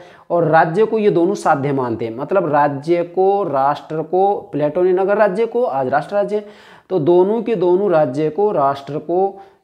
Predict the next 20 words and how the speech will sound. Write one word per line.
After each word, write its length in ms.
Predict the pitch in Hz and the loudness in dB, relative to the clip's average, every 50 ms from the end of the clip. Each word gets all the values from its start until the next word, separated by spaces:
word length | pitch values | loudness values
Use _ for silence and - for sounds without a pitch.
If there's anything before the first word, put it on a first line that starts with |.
| _ _ | _ _
क्या 160 | 175 180 175 | -2 0 0
मानते 460 | 170 156 208 160 156 151 - 180 170 | 0 0 0 0 -2 0 0 -2 -2
हैं? 460 | 165 180 196 214 226 233 - - - _ _ _ _ _ _ _ _ _ _ _ _ _ _ _ - - | 0 2 0 0 0 -2 -8 -16 -20 _ _ _ _ _ _ _ _ _ _ _ _ _ _ _ -4 2
साध्य 280 | 156 156 151 156 190 208 | 2 2 4 2 2 2
मानते 460 | 202 196 185 190 190 190 202 202 208 | 2 2 2 0 0 0 0 2 2
हैं, 100 | 214 196 | 0 0
जबकि 240 | 190 180 160 185 190 | -2 -4 -2 -2 -2
ये 40 | |
दोनों 320 | 165 170 160 165 165 190 160 | -2 0 -2 0 0 -2 -2
व्यक्ति 340 | 143 151 151 151 - 156 156 | -2 -4 -4 -6 -8 -10 -8
को 140 | 160 214 | -8 -8
साधन 460 | 196 - - 185 165 151 135 123 123 151 | -10 -6 -4 -2 0 0 -2 -2 -4 -4
मानते 460 | 143 131 117 107 104 95 95 - 104 | -4 -4 -4 -6 -8 -10 -10 -10 -12
हैं। 160 | 98 95 101 | -12 -12 -10
ये 180 | 120 127 175 185 | 0 2 4 4
आपको 320 | 160 151 151 - - 202 | 4 2 -2 -2 -2 -2
नोट 380 | 190 170 156 156 165 165 160 - | -2 0 0 0 0 -2 -4 -10
कर 100 | 135 107 | -10 -10
लेना 240 | 110 110 110 117 | -8 -8 -6 -2
है। 180 | 127 151 165 | -2 -2 -2